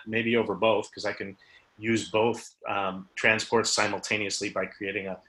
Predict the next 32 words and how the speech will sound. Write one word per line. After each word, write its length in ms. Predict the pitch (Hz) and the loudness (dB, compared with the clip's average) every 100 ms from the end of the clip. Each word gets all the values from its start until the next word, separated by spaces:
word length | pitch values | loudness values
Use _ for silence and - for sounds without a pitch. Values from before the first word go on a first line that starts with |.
| _ | _
a 60 | 92 | -8
bonded 520 | - 95 107 104 95 - | -2 -2 -2 -4 -6 -8
tunnel, 320 | - 104 98 | -10 -6 -6
we 100 | 95 | -6
call 260 | 95 104 117 | -6 0 0
it. 80 | - - - - - 135 | -2 -14 -20 -20 -8 0
Um, 280 | 131 135 | 0 2
maybe 300 | 135 190 214 | 4 4 4
there's 320 | 190 180 151 - | 4 6 6 4
some 560 | - 165 175 170 175 - _ _ _ | 4 4 4 2 -4 -8 _ _ _
saas 640 | - - 160 151 147 - - | -8 0 4 4 4 0 2
application 680 | 139 135 147 - 135 - 131 | 2 2 0 0 0 0 -2
traffic, 480 | - 135 127 120 120 | 2 2 2 0 2
like 260 | 120 117 123 | 2 2 0
unified 500 | 135 151 165 147 - | 0 2 4 4 2
communications 760 | 139 135 131 135 131 127 113 | -2 -2 -2 -2 -2 -2 -2
as 120 | 113 | -2
a 80 | 104 | -2
service, 500 | - - 117 104 - | -4 0 2 2 -2
that 120 | 120 | 0
I 80 | 113 | 0
want 260 | 120 120 117 - | 0 -2 0 2
absolutely 800 | 175 180 165 147 135 139 131 | 4 4 2 2 2 2 0
the 100 | 120 | 2
lowest 540 | 113 113 127 135 135 - | 2 4 4 4 0 0
delay 320 | 120 120 117 | 2 4 2
possible, 680 | 110 110 117 - 117 117 117 - - | 2 2 2 2 0 0 -2 -10 -12
and 100 | 104 | -6
I 100 | 104 | -4
trust 460 | - - 143 - - | -2 2 4 2 0
the 60 | |
security 640 | 120 - - 143 127 123 | -4 -4 -4 -2 0 2